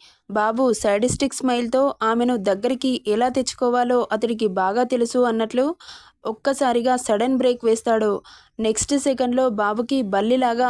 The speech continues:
అతుక్కుపోతుంది జాను. "రేయ్, ఎక్స్ట్రాలు చేశావనుకో చంపేస్తా" అంటుంది. జాను, "స్పీడ్ బ్రేకర్ వస్తే నేనేం చేయాలి పాపా?" అంటాడు.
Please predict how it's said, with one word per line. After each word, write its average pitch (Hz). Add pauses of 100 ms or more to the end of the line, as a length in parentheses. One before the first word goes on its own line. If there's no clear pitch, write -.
(120)
అతుక్కుపోతుంది 240
జాను. 208 (480)
"రేయ్, 247 (220)
ఎక్స్ట్రాలు 269
చేశావనుకో 240 (100)
చంపేస్తా" 247 (220)
అంటుంది. 220 (540)
జాను, 220 (400)
"స్పీడ్ 262
బ్రేకర్ 285
వస్తే 285
నేనేం 208
చేయాలి 269
పాపా?" 196 (300)
అంటాడు. 220